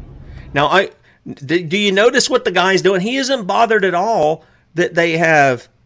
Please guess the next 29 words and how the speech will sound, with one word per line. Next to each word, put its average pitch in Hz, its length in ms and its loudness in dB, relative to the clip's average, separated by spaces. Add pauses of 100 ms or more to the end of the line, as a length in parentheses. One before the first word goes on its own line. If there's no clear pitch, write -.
(280)
basically 180 600 -2
detained 143 640 -2
him, 101 400 -6 (260)
stuck 208 400 -2
him 190 240 -2
in 151 320 -2
this, 131 540 -2 (1600)
I 107 180 -6
don't 135 160 -4
know, 98 280 -10 (100)
square 180 840 0
rolling 147 640 0
box 135 480 2
with 123 300 -4 (500)
windows 160 480 2
on 147 120 0
the 123 80 -2
side 117 480 2
so 113 500 -2 (920)
everybody 151 520 2
can 127 200 -4
see 185 380 0
him 131 220 -2
'cause 117 180 -4
he's 143 160 -4
not 147 180 -2
looking 131 260 -2
at 113 120 -4
anybody. 101 460 -4